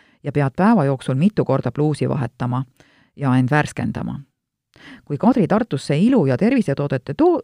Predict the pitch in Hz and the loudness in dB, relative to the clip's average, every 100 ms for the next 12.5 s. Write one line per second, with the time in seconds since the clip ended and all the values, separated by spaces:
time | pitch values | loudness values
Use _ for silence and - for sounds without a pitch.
0 | _ - 330 262 170 185 185 170 180 170 | _ 0 2 0 0 2 2 2 2 0
1 | 175 - _ _ - 180 - 143 - 143 | 0 -6 _ _ -4 -4 -2 -6 -2 -2
2 | 135 190 285 269 - 190 202 202 208 131 | 0 2 2 0 -2 0 2 2 0 -2
3 | - 156 151 156 160 160 160 - 131 135 | -2 -2 0 0 -2 -2 -4 -2 -2 -2
4 | 147 131 117 120 143 127 131 135 139 135 | -4 -6 -6 -6 -4 -4 -6 -6 -6 -6
5 | - 120 98 - - - - _ _ _ | -6 -6 -6 -8 -16 -16 -20 _ _ _
6 | _ - - - - 170 202 233 254 175 | _ -20 -20 -16 -4 -2 4 4 4 2
7 | 147 139 143 143 135 - 165 131 120 131 | 0 0 0 -2 -2 -2 0 0 0 -2
8 | 139 147 196 160 127 117 110 - - _ | -2 0 0 0 -2 -2 -6 -8 -16 _
9 | _ _ - - - _ 208 285 311 226 | _ _ -20 -20 -20 _ 0 0 2 4
10 | 226 214 233 165 220 202 170 208 139 175 | 6 6 4 2 2 2 2 2 2 2
11 | 180 - 135 123 - 180 160 123 143 - | 0 -2 -2 -2 -2 0 0 0 -4 -6
12 | 135 139 95 - | -4 -4 -6 -10